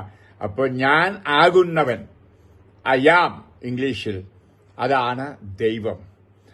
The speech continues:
അതുകൊണ്ടാണ് അത് നമുക്ക് കാണാൻ സാധിക്കുന്നുണ്ട്. യോഹന്നാൻ എഴുതിയ സുവിശേഷത്തിന്റെ എട്ടാം അധ്യായത്തിൽ, ഏ,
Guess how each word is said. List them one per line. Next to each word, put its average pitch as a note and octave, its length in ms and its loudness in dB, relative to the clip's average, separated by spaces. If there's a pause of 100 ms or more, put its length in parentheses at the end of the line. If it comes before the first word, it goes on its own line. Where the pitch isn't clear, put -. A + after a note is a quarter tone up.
(120)
അതുകൊണ്ടാണ് F3+ 680 2 (420)
അത് B2+ 460 0 (240)
നമുക്ക് C#3 240 -6
കാണാൻ D3+ 240 0
സാധിക്കുന്നുണ്ട്. C#3+ 920 2 (260)
യോഹന്നാൻ D3 500 -2
എഴുതിയ C#3 200 0
സുവിശേഷത്തിന്റെ C#3 800 -2
എട്ടാം C#3 360 0
അധ്യായത്തിൽ, C3 640 -2 (680)
ഏ, A#2+ 240 -10